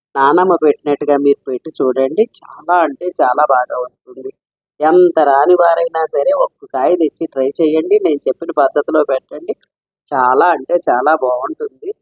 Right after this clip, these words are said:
కొత్త వారు కూడా ట్రై చేయండి. మరి, మరీ మరీ కావాలని ఇదే పచ్చడి పెట్టుకుంటారు మీరు.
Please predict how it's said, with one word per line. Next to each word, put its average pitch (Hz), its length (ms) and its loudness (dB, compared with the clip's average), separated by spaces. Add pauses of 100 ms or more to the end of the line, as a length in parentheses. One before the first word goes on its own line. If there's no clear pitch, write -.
(360)
కొత్త 151 260 0
వారు 196 200 4
కూడా 160 200 2
ట్రై 139 260 2
చేయండి. 160 480 0 (100)
మరి, 160 260 2 (520)
మరీ 160 220 4 (140)
మరీ 226 200 2
కావాలని 175 640 2
ఇదే 160 180 2
పచ్చడి 143 400 -4
పెట్టుకుంటారు 131 680 -6
మీరు. 123 200 -18